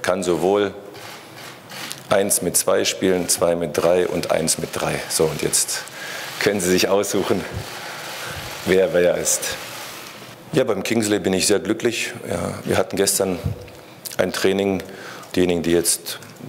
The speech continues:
das Wochenende gespielt haben, haben reduziert gearbeitet, die anderen haben noch etwas mehr gemacht. Und er hat gestern, also ist an die Maximalbelastung gegangen, sodass er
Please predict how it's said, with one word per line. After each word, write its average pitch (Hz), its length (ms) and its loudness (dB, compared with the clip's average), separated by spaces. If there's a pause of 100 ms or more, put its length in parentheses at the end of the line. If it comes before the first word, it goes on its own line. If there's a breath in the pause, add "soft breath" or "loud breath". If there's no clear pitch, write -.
das - 300 0
Wochenende 87 340 2
gespielt 90 460 0
haben, 87 500 2
haben 80 260 -2 (440 loud breath)
reduziert 87 480 2
gearbeitet, 92 480 2
die 90 120 0
anderen 87 240 2
haben 82 200 2 (420 loud breath)
noch 87 140 2
etwas 85 320 0
mehr 92 180 4
gemacht. 92 380 0
Und 82 120 0
er 80 80 2
hat 80 140 0
gestern, 85 460 0 (560 loud breath)
also 82 480 2 (160)
ist - 320 2
an 87 140 2
die 87 60 0
Maximalbelastung 92 880 2
gegangen, 92 380 2
sodass 85 360 2
er 87 200 0